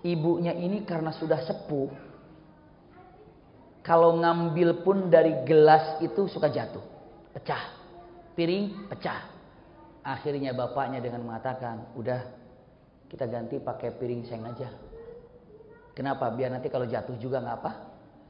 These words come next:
nggak pecah. Gelas juga. Mungkin niatnya apa?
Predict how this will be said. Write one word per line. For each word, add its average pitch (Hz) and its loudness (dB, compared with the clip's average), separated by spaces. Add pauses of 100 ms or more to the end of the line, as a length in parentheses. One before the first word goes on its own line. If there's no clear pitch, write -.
(160)
nggak 110 -10
pecah. 110 -14 (440)
Gelas 127 -2
juga. 131 -4
Mungkin 196 0
niatnya 226 2
apa? 185 4